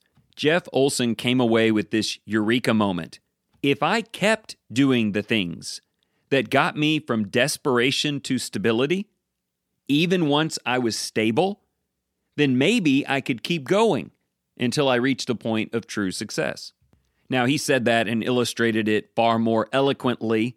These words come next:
than I've stated it here. But in the end, that's what we're talking about.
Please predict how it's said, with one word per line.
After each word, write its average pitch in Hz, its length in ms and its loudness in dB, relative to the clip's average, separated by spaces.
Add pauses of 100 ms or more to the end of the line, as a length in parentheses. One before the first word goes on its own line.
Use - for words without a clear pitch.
(140)
than 113 140 0
I've 107 160 0
stated 113 380 0
it 92 120 -4
here. 110 380 -2 (480)
But 127 140 2
in 147 120 2
the 123 180 2
end, 120 360 0
that's 123 260 -2
what 110 120 0
we're 101 80 -2
talking 104 340 -2
about. 87 340 -6